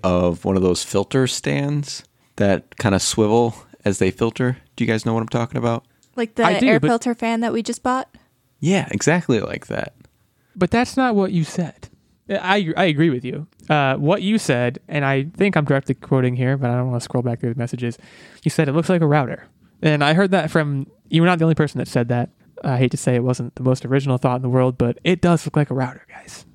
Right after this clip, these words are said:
Speaker 3: Uh, if you haven't seen this thing, they went with the two-tone style that matches the controller, kind of what we were all expecting,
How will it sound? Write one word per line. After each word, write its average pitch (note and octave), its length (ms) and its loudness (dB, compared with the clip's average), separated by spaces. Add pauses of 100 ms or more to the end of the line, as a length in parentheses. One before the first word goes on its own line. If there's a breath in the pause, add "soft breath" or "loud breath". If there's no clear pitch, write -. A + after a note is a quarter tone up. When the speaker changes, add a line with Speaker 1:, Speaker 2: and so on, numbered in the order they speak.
(140)
Speaker 3:
Uh, D3+ 120 2
if B2+ 120 2
you C#3+ 60 2
haven't B2+ 160 -2
seen C3+ 140 0
this B2 180 -4
thing, B2 240 -4 (320 soft breath)
they C3+ 160 2
went D3+ 160 2
with C#3+ 180 0
the B2+ 120 0
two-tone D#3 760 2
style C#3+ 640 -2 (140)
that - 180 -2
matches D3+ 340 0
the C3+ 100 0
controller, D#3 440 0
kind C#3 200 2
of B2+ 60 0
what B2+ 80 2
we C3+ 100 2
were A#2+ 100 2
all A#2 80 0
expecting, B2 520 -4